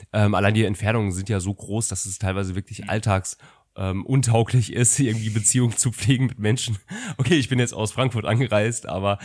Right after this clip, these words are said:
Speaker 1: ich kann mir vorstellen, dass es mitunter schwierig ist, ein soziales Netz zu pflegen in Berlin, allein deswegen, weil die zu überbrückenden, ähm, Distanzen eben entsprechend groß sind.
Speaker 2: Das stimmt.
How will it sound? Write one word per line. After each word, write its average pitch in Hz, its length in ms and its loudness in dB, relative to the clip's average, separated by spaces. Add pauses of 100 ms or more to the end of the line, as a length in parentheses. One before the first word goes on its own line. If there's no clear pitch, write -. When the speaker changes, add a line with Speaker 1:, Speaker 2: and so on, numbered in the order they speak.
(160)
Speaker 1:
ich 110 120 -6
kann 143 120 2
mir 131 80 2
vorstellen, 131 380 0
dass 113 120 0
es 101 60 -6
mitunter 107 280 -4
schwierig 131 500 0
ist, 110 160 -6
ein 104 80 -2
soziales 98 400 -4
Netz - 280 -4 (260)
zu 117 160 -4
pflegen 120 320 0
in 104 80 -4
Berlin, 101 260 0
allein 95 220 -2
deswegen, 101 340 -4
weil 90 140 -2
die 95 180 -4 (300)
zu - 220 -6
überbrückenden, 92 960 -6
ähm, 92 500 -6 (520)
Distanzen 98 460 -4
eben 90 300 -6
entsprechend 92 420 -6
groß 104 380 -6
sind. 87 420 -8 (420)
Speaker 2:
Das - 140 -14
stimmt. 98 340 -16